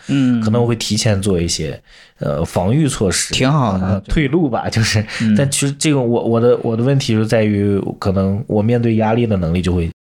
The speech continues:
Speaker 2: 弱一点，因为我总会找到退路，我就没有什么压力啊。
Speaker 1: 嗯。
Speaker 2: 嗯。
Speaker 1: 嗯。哎，那你们现在就是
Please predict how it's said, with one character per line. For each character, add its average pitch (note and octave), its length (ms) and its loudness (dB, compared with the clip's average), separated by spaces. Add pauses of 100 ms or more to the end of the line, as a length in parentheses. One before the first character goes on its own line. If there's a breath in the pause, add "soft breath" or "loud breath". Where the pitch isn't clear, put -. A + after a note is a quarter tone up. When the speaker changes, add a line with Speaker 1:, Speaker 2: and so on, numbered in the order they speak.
Speaker 2:
弱 A#2 160 2
一 E2+ 80 0
点， E2 140 -8 (100)
因 G2 80 -2
为 A2+ 200 2
我 A2 200 -2
总 G#2+ 220 -2
会 C3 80 0
找 A2+ 140 0
到 G2+ 120 2
退 A2 160 0
路， G2+ 120 2
我 F#2+ 80 2
就 F#2 100 0
没 F#2 100 0
有 F#2 120 0
什 F2 100 -4
么 E2+ 80 -2
压 E2+ 180 -4
力 D#2+ 140 -4
啊。 - 160 -12 (320 loud breath)
Speaker 1:
嗯。 A2 560 0
Speaker 2:
嗯。 F#2 260 -4 (140)
Speaker 1:
嗯。 A2 340 2 (400)
哎， F3+ 140 2 (180)
那 G3 180 2
你 D3 160 2
们 G#2+ 220 -2
现 E3 240 0
在 B2+ 360 0
就 B2 160 -2
是 A2 580 0